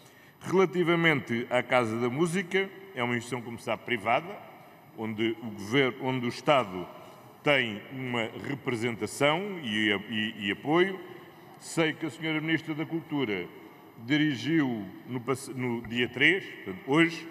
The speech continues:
uma carta aos dois representantes do Estado no Conselho de Administração, pedindo informações sobre essa realidade.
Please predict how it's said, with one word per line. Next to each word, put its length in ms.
uma 160
carta 480
aos 220
dois 540
representantes 560
do 100
Estado 360
no 80
Conselho 300
de 40
Administração, 540
pedindo 500
informações 800
sobre 300
essa 280
realidade. 420